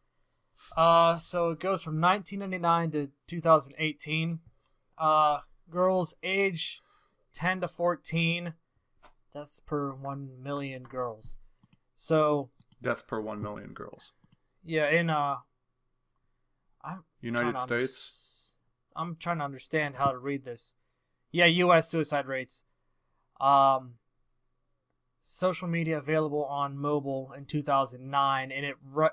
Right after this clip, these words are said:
Speaker 1: rate, it was raised up from girls aged ten to fourteen, a hundred and fifty-one percent, and then from girls fifteen to nineteen,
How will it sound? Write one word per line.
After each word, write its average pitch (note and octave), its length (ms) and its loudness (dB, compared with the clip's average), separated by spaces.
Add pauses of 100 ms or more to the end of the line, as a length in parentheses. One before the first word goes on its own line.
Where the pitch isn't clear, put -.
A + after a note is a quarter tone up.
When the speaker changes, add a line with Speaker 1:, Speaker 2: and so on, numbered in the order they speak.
Speaker 1:
rate, F3+ 480 6 (960)
it E3+ 120 2
was C#3+ 240 -2
raised D#3+ 480 4
up D3 360 6 (580)
from D#3+ 240 -4
girls D#3+ 520 4
aged D#3+ 360 4
ten E3 220 0
to D#3 80 -4
fourteen, D#3+ 520 0
a C#3 140 0
hundred A3 480 4
and F3+ 160 -8
fifty-one F3+ 600 -2
percent, D#3 800 -4 (1080)
and D#3 240 2
then D#3 400 2 (320)
from D#3 120 -10
girls D#3 320 2
fifteen D#3+ 400 -2
to C#3 80 -6
nineteen, C#3+ 680 -2